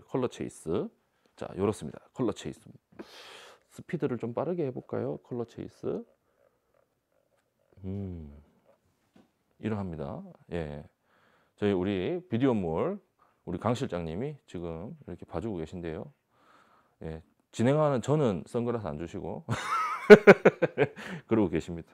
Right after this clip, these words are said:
네. 자, 그리고 요,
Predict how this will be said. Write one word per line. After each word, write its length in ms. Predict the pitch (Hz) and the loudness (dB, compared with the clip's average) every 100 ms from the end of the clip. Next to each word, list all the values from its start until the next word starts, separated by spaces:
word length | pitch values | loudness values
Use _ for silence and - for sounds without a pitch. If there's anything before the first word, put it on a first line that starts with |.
| - | -10
네. 360 | 90 78 78 80 - - - - - - | -6 -4 -6 -12 -20 -20 -20 -20 -20 -8
자, 840 | - 76 71 - - 101 147 196 180 _ _ - | -2 0 0 -4 -6 -6 -6 -8 -12 _ _ -4
그리고 580 | 123 123 143 196 - - | 0 4 10 10 10 6
요, 160 | 117 | 6